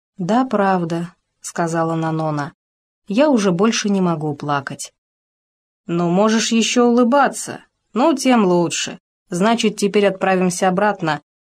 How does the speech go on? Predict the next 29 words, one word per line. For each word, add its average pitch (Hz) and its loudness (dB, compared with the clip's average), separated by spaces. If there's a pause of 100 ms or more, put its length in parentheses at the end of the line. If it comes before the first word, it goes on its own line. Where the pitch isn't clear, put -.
(200)
Я, 196 0
право, 220 2
сам 208 0
не 165 0
знаю 165 0
от - -10
чего, 202 0
но 202 2
только 175 -4
эти 254 -2
места 247 0
наводят 214 0
на 202 2
меня 202 2
разные 180 2
мысли". 170 -4 (720)
"Спасительные?" 175 -4 (420)
спросила 165 -4
Нанона. 147 -4 (720)
"Спасительные, 196 0
говоришь 175 0
ты? - -14 (680)
Ну 247 4
хорошо, 247 2
не 180 4
будем 175 2
об 170 2
этом 165 -2
спорить. 151 -4